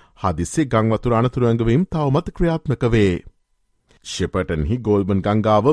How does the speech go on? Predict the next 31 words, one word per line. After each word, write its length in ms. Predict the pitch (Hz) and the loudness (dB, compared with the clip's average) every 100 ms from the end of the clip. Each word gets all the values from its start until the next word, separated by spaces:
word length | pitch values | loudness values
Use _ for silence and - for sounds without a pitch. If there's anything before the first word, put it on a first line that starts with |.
| 127 | 2
මීටර 300 | 107 123 127 | -2 -2 -2
එකොළහයි 320 | 117 110 113 101 | -2 -2 -2 -2
දශම 260 | - 135 | -2 0
අටයි 300 | 123 - 113 - | 0 -2 -4 -4
අටක 240 | 107 107 151 | -4 -4 -4
මට්ටමකට 520 | 143 127 131 110 113 107 | -4 -4 -4 -4 -4 -4
ළඟා 240 | 113 135 135 | -2 0 2
වූ 160 | 120 101 | 0 -2
අතර 200 | 82 98 | 0 0
එය 560 | 110 - _ 76 98 - | 0 -6 _ -6 -6 -2
තවමත් 400 | 107 101 135 - 120 | 0 2 0 -4 -4
ඉහළ 240 | 156 143 | -2 0
යමින් 240 | 135 107 120 | 0 -2 -2
පවතී. 420 | 117 104 104 95 90 - _ _ _ _ _ _ _ - _ - | -2 -2 0 0 -2 -8 _ _ _ _ _ _ _ -20 _ -6
එමෙන්ම 300 | 76 71 104 98 | -4 -2 0 0
අද 180 | 90 90 | -2 -2
දිනේදී 480 | 92 92 80 113 - | 0 0 0 -2 -2
එය 160 | 90 113 101 | -2 0 0
මීටර 260 | 90 110 123 | 0 -4 -2
දොළහයි 260 | 104 104 104 | 0 0 -2
දශම 260 | 101 98 92 76 | -2 -2 -2 -2
දෙකකට 420 | 92 - 98 104 92 | -8 -8 -8 -4 0
වැනි 220 | 127 156 92 | 0 0 -4
එහි 140 | 110 110 | -4 -6
උච්චතම 400 | - 127 120 104 | -6 -6 -2 0
මට්ටමට 420 | 104 - 113 123 151 | -2 -2 -4 -2 -4
පැමිණියහොත් 640 | 139 127 104 73 104 - - _ - | -2 0 0 0 0 -2 -16 _ -10
විශාල 300 | 80 95 85 78 | -4 -2 -2 -2
ගංවතුරක්ද 680 | 107 117 107 113 107 - 175 - | -2 -2 0 -2 -4 -2 -2 0
අපේක්ෂා 460 | 131 139 - 92 87 110 | -4 -6 -4 -4 -2 0
කෙරේ. 320 | 98 95 | 2 2